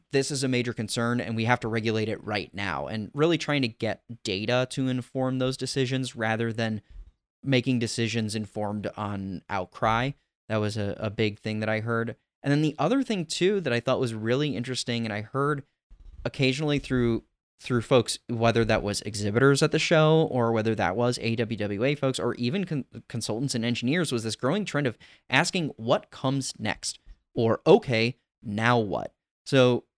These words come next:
thinking about that through the lens of lead and copper rule or P fas, for example, for the lead and copper rule, there's first and fifth liter, uh, monitoring, right? So you need to sample your water in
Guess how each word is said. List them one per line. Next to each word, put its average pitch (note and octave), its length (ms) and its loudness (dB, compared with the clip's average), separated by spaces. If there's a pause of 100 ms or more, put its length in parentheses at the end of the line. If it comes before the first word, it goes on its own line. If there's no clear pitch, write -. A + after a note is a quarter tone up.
(160)
thinking F#3 400 -2
about C#3 280 0
that A#2+ 220 0
through B2+ 140 -4
the C3 80 -2
lens A2+ 340 -4
of A2 320 -2
lead G#2+ 140 -2
and A2 80 -12
copper A#2+ 320 -2
rule G#2+ 280 -2
or - 80 -6
P B3+ 260 -2
fas, - 360 -4
for - 140 -10
example, D#3 420 -6
for G#2+ 160 -10
the G#2 80 -12
lead F2+ 180 -6
and G2+ 120 -10
copper F#3 360 0
rule, G2 460 -4 (300)
there's B2+ 180 2
first C3 340 -6
and C#3+ 140 -6
fifth - 240 -8
liter, A2+ 600 -2 (600)
uh, A2+ 100 -6
monitoring, A2+ 600 0
right? G#2+ 320 -2 (260)
So B2 340 2
you B2 200 -2
need B2 340 0
to A2+ 280 -4
sample D3 800 -2
your A#2 580 -2
water B2+ 560 -2
in A2+ 280 -6